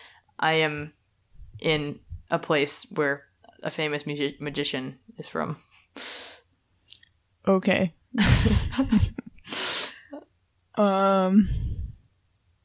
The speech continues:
Speaker 2: who do we think the, uh, second person is?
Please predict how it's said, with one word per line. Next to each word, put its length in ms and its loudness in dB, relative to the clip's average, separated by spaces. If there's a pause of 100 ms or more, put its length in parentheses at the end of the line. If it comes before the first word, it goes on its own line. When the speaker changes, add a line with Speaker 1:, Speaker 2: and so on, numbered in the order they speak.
(1900)
Speaker 2:
who 120 4
do 80 4
we 140 6
think 320 6
the, 80 2
uh, 680 2
second 400 0
person 400 0
is? 340 -8